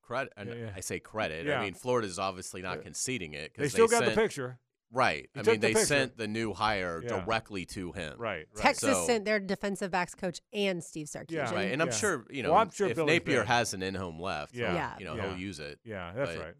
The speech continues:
Speaker 2: But I
Speaker 3: A lot of flying for Billy Napier over
Speaker 2: Yeah.
Speaker 3: the next
Speaker 2: Oh, yeah.
Speaker 3: ten
Speaker 2: Oh, yeah.
Speaker 3: days,
Speaker 2: But, uh,
Speaker 3: seven
Speaker 2: but,
Speaker 3: days.
Speaker 2: but then the, the portal, like, the portal stuff, like, is it Joey Stackman? Is that the
Speaker 1: Yes.
Speaker 2: one from Penn? Is
Speaker 1: Uh,
Speaker 2: it
Speaker 1: yes.
Speaker 2: Penn?
Speaker 1: Need him.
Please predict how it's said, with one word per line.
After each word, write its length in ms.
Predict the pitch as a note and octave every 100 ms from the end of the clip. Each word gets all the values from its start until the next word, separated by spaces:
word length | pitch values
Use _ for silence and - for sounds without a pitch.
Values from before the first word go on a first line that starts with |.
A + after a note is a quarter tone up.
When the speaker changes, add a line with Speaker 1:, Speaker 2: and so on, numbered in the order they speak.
| A2
Speaker 2:
But 140 | B2
I 100 | A2+
Speaker 3:
A 60 | G#2 -
lot 160 | C4
of 60 | D#4
flying 340 | C4 A#3 F#3
for 140 | - D#3
Billy 220 | D#3+ D3
Napier 360 | C#3+ D3 C#3+
over 100 | D3
Speaker 2:
Yeah. 60 | D3
Speaker 3:
the 40 | D3+
next 200 | D3 -
Speaker 2:
Oh, 120 | G#2 C3
yeah. 240 | C#3 B2 G2
Speaker 3:
ten 140 | G#2 B2+
Speaker 2:
Oh, 20 |
yeah. 40 | C3
Speaker 3:
days, 300 | D3+ C#3+ - _
Speaker 2:
But, 100 | D3+
uh, 40 |
Speaker 3:
seven 200 | C#3 D3+
Speaker 2:
but, 80 | D3+
Speaker 3:
days. 120 | D3+
Speaker 2:
but 20 | B2+
then 140 | D3+
the, 100 | A#2+ - -
the 100 | B2
portal, 320 | - F3+ D#3
like, 140 | D3
the 80 | C#3+
portal 340 | - A3+ G#3
stuff, 420 | D3 - B2+ B2 - _ _ _ _ _ _ _ _ -
like, 200 | B2+ A#2+
is 200 | B2+ A#2+
it 100 | A#2
Joey 240 | C#3 F#3+
Stackman? 840 | F#3 - E3+ F3+ - F#3+ F#3+ F#3 E3 _ C3
Is 60 |
that 60 | E3
the 40 |
Speaker 1:
Yes. 60 | D3+
Speaker 2:
one 120 | E3+
from 160 | C#3 C#3
Penn? 440 | D3+ E3+ G3 F3+ - _ -
Is 60 |
Speaker 1:
Uh, 40 | B2
Speaker 2:
it 60 |
Speaker 1:
yes. 80 | G2
Speaker 2:
Penn? 300 | D3+ E3 F3
Speaker 1:
Need 220 | E3 G2 E2
him. 240 | D2+ D2